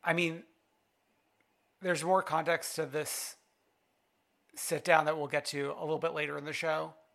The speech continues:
But, um, it's interesting with, like, everyone showing up.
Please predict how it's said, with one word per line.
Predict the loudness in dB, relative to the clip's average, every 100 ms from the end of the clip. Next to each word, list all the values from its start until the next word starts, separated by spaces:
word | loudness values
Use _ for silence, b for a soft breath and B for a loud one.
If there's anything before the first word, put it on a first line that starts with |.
| _
But, | 2 4
um, | 2 0 -4 -16 _ _ _ _ _ _ _ _ _ _ _
it's | -4
interesting | -4 -4 -4 0 0 0 -8 -16 _ _ _ _ _ _ _ _ _ _ _
with, | 0 2
like, | 2 -2 -8 -20 _
everyone | -2 -2 0 0
showing | 2 4 4 2
up. | 2 2 -2